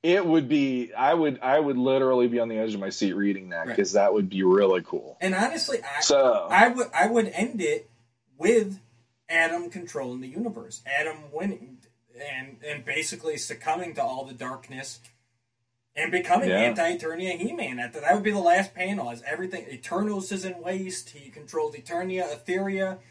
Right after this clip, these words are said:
Speaker 2: and the power just completely corrupts him and turns him into that, that
Speaker 1: Mm-hmm.
Speaker 2: black, red-haired monster, you know?
Speaker 1: Yep.
Speaker 2: That's it. It would take both swords. That's what it would be. When he gets both swords, he calls upon all the power at once,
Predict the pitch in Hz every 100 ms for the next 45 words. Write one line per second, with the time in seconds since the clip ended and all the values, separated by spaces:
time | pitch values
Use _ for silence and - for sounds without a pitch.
0 | _ _ - 139 135 - 151 156 151 151
1 | 151 - 127 131 156 156 - 139 135 -
2 | 156 147 120 139 139 135 135 143 151 -
3 | 139 131 123 135 - _ - _ _ _
4 | _ - 151 90 87 87 95 104 - -
5 | - _ _ _ 131 147 151 139 139 143
6 | 139 139 - - 139 214 233 - - -
7 | - - - _ _ _ _ - - 117
8 | 90 101 - _ _ _ _ _ - 143
9 | 175 160 - _ _ 165 175 190 180 151
10 | 151 - 110 98 127 135 120 113 104 110
11 | 101 - 135 135 131 139 - 147 156 160
12 | - - 160 143 123 113 120 113 139 131
13 | 117 135 135 143 147 147 - 139 135 127
14 | 117 127 127 127 117 110